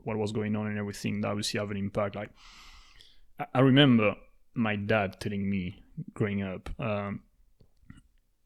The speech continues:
he, he started to work at, like, six, like, fifteen, sixteen years old, uh, as a carpenter. He did that for, like, twenty-four years, and then he became a, a builder, building houses,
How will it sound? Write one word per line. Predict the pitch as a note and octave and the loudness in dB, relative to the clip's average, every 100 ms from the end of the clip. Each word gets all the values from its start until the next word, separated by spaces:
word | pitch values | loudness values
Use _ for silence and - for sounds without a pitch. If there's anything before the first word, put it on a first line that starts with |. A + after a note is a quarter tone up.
| _ _ _ _ - | _ _ _ _ -6
he, | B2+ B2+ - | -2 -2 0
he | D3 | 0
started | - C#3 B2+ - | 4 2 2 0
to | |
work | A2+ G#2+ G#2 | 0 0 -2
at, | |
like, | F#2+ - | -4 -4
six, | - - - - G#2 - - | -4 -4 -6 -6 -8 -12 -10
like, | B2 F#2+ - | -8 -8 -10
fifteen, | - - A3+ G3+ | -8 -6 -4 -6
sixteen | - - G#2+ | -8 -6 -6
years | G#2 | -6
old, | G2 G2 G#2 - - - - _ | -4 -4 -6 -10 -20 -20 -20 _
uh, | B2 G#2 G2+ G2+ G2+ G#2+ - _ _ _ - | -2 0 -2 -4 -6 -10 -14 _ _ _ -8
as | A#2 G#2 | -4 -2
a | |
carpenter. | - G#2+ G2+ G2+ G#2 G2+ G2+ - - | 0 4 4 2 -2 -4 -6 -16 -10
He | G#2+ G#2 | -6 -4
did | G#2 | -4
that | G2+ | -4
for, | - | -8
like, | F#2+ | -10
twenty-four | - A2 G2+ G#2 G#2+ G#2 G#2 G#2+ - B2 G#2 G#2 | -8 -4 -2 0 0 0 -4 -6 -6 -4 -2 0
years, | G2+ G2+ G#2 B2 | -2 -2 -4 -6
and | G#2+ | -4
then | G#2 G2+ | -4 -6
he | G2 | -8
became | G#2 - G2+ G2+ | -10 -8 -8 -6
a, | B2+ | -6
a | A2 | -8
builder, | G#2+ G2 G2 F#2+ | -6 -8 -6 -8
building | G2+ G#2 G2+ | -8 -8 -8
houses, | G2+ A2+ G2+ - G#2 | -8 -8 -10 -10 -10